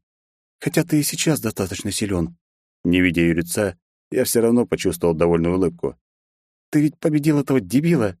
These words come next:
что пророчили мне в женихи. Вот только я хотела сделать это сама, уж больно он бесил». «Он посмел покуситься на моё», вырвался из груди рык, но тут же сумел его сдержать. «Мою подругу».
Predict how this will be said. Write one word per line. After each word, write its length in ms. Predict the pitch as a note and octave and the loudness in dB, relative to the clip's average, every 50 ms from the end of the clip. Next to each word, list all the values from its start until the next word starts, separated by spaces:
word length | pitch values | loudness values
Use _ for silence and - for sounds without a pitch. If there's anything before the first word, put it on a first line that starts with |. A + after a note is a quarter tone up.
| _ | _
что 220 | - - - D3 C#3+ | -16 -6 -2 0 2
пророчили 560 | - D3+ B2+ C3 B2+ C#3+ C#3 A#2 - A#2+ A#2 | 2 2 2 2 2 2 2 2 0 0 2
мне 160 | A2+ A#2 B2 | 2 2 2
в 60 | G#2+ | 2
женихи. 500 | F#2+ A#2+ C3 B2+ G#2 - - A2 G#2+ - _ _ _ _ _ _ _ _ _ - | 2 2 2 0 0 0 -2 -4 -4 -4 _ _ _ _ _ _ _ _ _ -6
Вот 120 | - C#3 - | -6 -4 -2
только 240 | D3 C3 - - | -2 -2 0 0
я 140 | C3+ C3+ C3+ | 0 0 0
хотела 320 | - C#3 C3 - C3 C3+ A#2+ | -2 -2 -2 0 0 0 0
сделать 320 | F2 A#2 A#2+ B2 A#2+ - | -2 -2 -2 -2 -2 -4
это 140 | B2+ - C#3 | -6 -4 -4
сама, 420 | - - E3+ D#3 C3 F#2 D#2 - - _ _ _ - | -2 -2 0 0 0 0 -2 -4 -8 _ _ _ -8
уж 140 | G#2+ G#2 | -8 -6
больно 300 | A2+ B2 C3+ A2+ F#2+ G2+ | -4 -2 0 0 0 0
он 80 | G#2+ G#2 | -2 -2
бесил». 400 | G#2 B2+ - - A#2+ D#2+ D2 - _ _ _ _ _ _ _ _ _ _ _ _ _ _ _ _ | -2 -2 -2 -2 -2 -2 -4 -8 _ _ _ _ _ _ _ _ _ _ _ _ _ _ _ _
«Он 200 | - E2+ F#2 G#2+ | -2 -2 -2 0
посмел 360 | G#2 A2+ A2 - C3 C3 C3 B2 | 0 -2 0 2 2 2 2 2
покуситься 500 | - A#2 - C#3+ - - A#2 A2 - A#2+ | 0 -2 -2 -2 0 0 -2 0 2 2
на 100 | C3 C3 | 2 4
моё», 380 | C#3 C#3+ B2 G#2 A2 G#2+ E2+ - _ _ _ _ - | 4 4 4 2 2 0 -2 -6 _ _ _ _ -6
вырвался 440 | E2 E2 F2+ F2 F2 E2+ E2 - F2 | -2 0 0 2 2 0 0 -2 -4
из 80 | E2 E2 | -4 -2
груди 260 | E2 F2 E2+ F2 F2+ | -2 -2 0 0 2
рык, 260 | F2+ G#2 G#2+ - _ _ _ _ _ _ - | 2 0 -2 -4 _ _ _ _ _ _ 0
но 140 | A#2+ C3 | 0 0
тут 160 | A#2 - B2+ A2+ | 2 0 -2 0
же 100 | C3 A#2+ | -2 -4
сумел 380 | - - F2+ F2 F2 F2 F2+ | -2 -2 0 0 0 0 2
его 140 | F2 E2+ F2+ | 0 0 0
сдержать. 380 | E2+ F#2+ F#2+ F2+ E2+ D#2+ - - _ _ _ _ _ | 0 -2 0 0 -2 -2 -4 -8 _ _ _ _ _
«Мою 340 | - B2 B2+ C3+ C#3+ D3 C3+ | 0 2 2 4 4 2 2
подругу». 440 | E3 D#3 C#3+ A2+ F#2+ D#2+ D#2+ D#2 | 2 2 2 2 0 -2 -4 -8